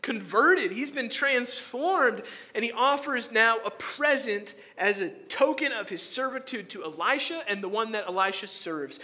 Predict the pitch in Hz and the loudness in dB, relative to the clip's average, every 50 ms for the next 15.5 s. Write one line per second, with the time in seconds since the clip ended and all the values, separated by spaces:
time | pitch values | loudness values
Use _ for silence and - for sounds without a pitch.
0 | - - - 185 170 180 180 190 190 196 190 - - 180 185 175 175 165 156 143 | -16 -12 -10 -8 -4 0 2 2 4 2 2 -2 -4 -8 -10 -10 -10 -10 -10 -10
1 | 127 120 120 - - _ _ _ _ _ _ _ _ _ _ _ _ _ _ _ | -10 -12 -14 -18 -20 _ _ _ _ _ _ _ _ _ _ _ _ _ _ _
2 | _ _ _ _ _ 156 160 160 165 175 190 190 - 214 - - - 180 160 156 | _ _ _ _ _ -4 -2 0 2 2 0 0 -2 -4 -6 -6 -4 -4 -4 -4
3 | 151 147 - - - 156 160 165 196 240 233 - - 247 226 170 165 160 165 170 | -4 -6 -8 -4 0 0 2 2 0 -2 -4 -6 -8 -10 -10 -8 -6 -6 -4 -4
4 | 170 170 165 170 - - - - - 156 147 143 160 151 135 117 - - - - | -4 -4 -6 -8 -12 -18 -20 -18 -16 -14 -10 -10 -8 -8 -10 -12 -14 -18 -20 -20
5 | - - _ _ _ _ _ _ _ _ _ _ _ _ - - - - 180 208 | -20 -20 _ _ _ _ _ _ _ _ _ _ _ _ -14 -12 -4 -2 0 0
6 | 202 202 - 208 226 240 240 226 220 226 220 - - - 123 123 117 120 120 - | 0 -2 -6 -8 -8 -4 -2 -2 -2 -2 -4 -6 -10 -10 -12 -14 -16 -18 -20 -20
7 | _ - - - - - 120 156 180 202 220 220 214 226 214 - - 180 180 180 | _ -20 -20 -20 -12 -4 -2 0 0 0 -2 -4 -6 -6 -8 -8 -8 -8 -10 -14
8 | 170 175 151 139 123 123 127 123 123 - - - - - - 151 156 - - - | -16 -16 -14 -12 -12 -12 -12 -14 -16 -20 -20 -20 -16 -14 -12 -12 -12 -4 2 4
9 | 226 254 247 233 - 247 233 214 - - - 175 156 - - 156 147 - - - | 4 4 4 0 -4 -8 -8 -10 -10 -6 -4 -4 -4 -4 -6 -10 -10 -12 -14 -20
10 | - _ _ _ 196 190 - - 185 185 214 220 - - - 247 269 294 285 262 | -20 _ _ _ -14 -12 -12 -12 -12 -10 -10 -8 -8 -8 -8 -4 -2 -2 -2 -2
11 | 214 135 - - - - - - - - _ _ _ _ _ _ _ _ _ _ | -4 -6 -8 -12 -16 -18 -18 -18 -20 -20 _ _ _ _ _ _ _ _ _ _
12 | _ _ _ _ _ _ _ _ _ _ _ _ _ _ _ _ _ _ _ _ | _ _ _ _ _ _ _ _ _ _ _ _ _ _ _ _ _ _ _ _
13 | _ _ _ _ _ _ _ _ - 147 156 170 180 208 202 202 190 170 151 143 | _ _ _ _ _ _ _ _ -18 -10 -6 -6 -6 -4 -4 -4 -4 -2 -2 -2
14 | 143 143 143 135 123 117 120 120 123 - - - 113 - - - 117 113 110 113 | -2 -2 -2 -4 -6 -8 -10 -10 -10 -12 -14 -16 -18 -20 -16 -14 -14 -14 -14 -16
15 | 117 117 117 117 117 113 113 107 107 | -18 -20 -20 -20 -20 -20 -20 -20 -20